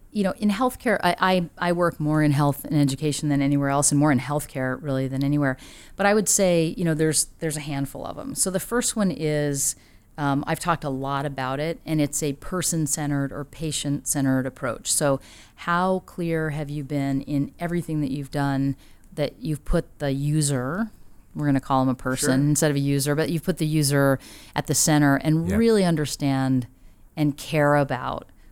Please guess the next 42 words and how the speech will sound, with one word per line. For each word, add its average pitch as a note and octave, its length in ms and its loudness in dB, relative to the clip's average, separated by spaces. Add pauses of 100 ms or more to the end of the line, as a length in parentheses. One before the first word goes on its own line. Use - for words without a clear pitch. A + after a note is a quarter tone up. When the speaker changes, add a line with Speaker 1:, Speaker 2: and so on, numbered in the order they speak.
(120)
Speaker 1:
what C#3+ 180 -2
they - 140 -6
care - 240 -10
about. - 320 -10 (120)
That's D3 280 -4
the E3 60 -10
first C#3 300 -8
one. C#3+ 300 -2 (380)
Um, E3+ 200 4
and, D4+ 120 2
you A#4 180 0
know, A#3 500 2 (100)
that - 300 0
can C#4 160 4
be B3+ 140 2
tricky F#3 640 -4 (200)
when F3 280 4
someone G3 320 2
has F3 180 0
a D#3+ 40 -10
great E3 260 -2
idea C#3+ 760 -4 (320)
and D3+ 140 -4
they D#3 80 0
haven't, D#3+ 560 -8
so E3 100 -4
it's D3+ 140 -6
their F#3 220 4
great D#3 240 2
idea, C3+ 360 0
but C#3 140 -8
they D#3 100 -6
haven't E3+ 480 -2
really G#3+ 680 2
yet F#3 320 4
tested D#3 380 -4
it C#3 120 -2
out C3+ 240 -2
to D3 100 -2
see - 200 2
whether C#3+ 280 0
it's - 400 0